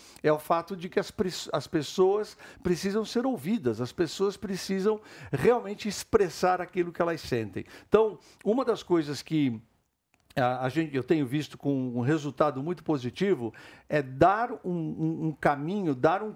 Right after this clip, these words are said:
canal de comunicação dentro da empresa, aonde o funcionário possa expressar aquilo que ele está sentindo, não é?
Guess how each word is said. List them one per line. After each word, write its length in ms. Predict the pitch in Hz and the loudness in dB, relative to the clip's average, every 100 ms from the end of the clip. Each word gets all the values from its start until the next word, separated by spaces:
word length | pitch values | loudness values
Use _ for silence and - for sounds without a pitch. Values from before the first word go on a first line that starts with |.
| - | 0
canal 540 | 196 160 156 208 233 | 0 2 0 0 -2
de 140 | 165 156 | -4 -2
comunicação 840 | 175 156 160 139 139 - - 147 | 0 0 -4 -2 -2 0 -2 -2
dentro 340 | 135 190 220 175 | 0 -2 0 -2
da 100 | 147 | -2
empresa, 560 | 120 160 185 135 117 - - - | 2 2 4 2 -4 -6 -18 -2
aonde 460 | 165 160 196 196 | 0 0 -2 -6
o 40 | 185 | -8
funcionário 680 | - 214 - 156 180 196 180 | -4 -2 0 0 0 -2 0
possa 280 | 190 185 | -2 -2
expressar 540 | 214 - 196 190 220 220 | -6 -2 -2 0 0 -2
aquilo 300 | 185 160 143 | -2 -2 0
que 60 | |
ele 100 | 143 | -2
está 180 | 123 135 | -2 -4
sentindo, 580 | 117 123 110 107 95 95 | -4 -4 -4 -4 -4 -2
não 80 | 117 | 0
é? 180 | 143 | 0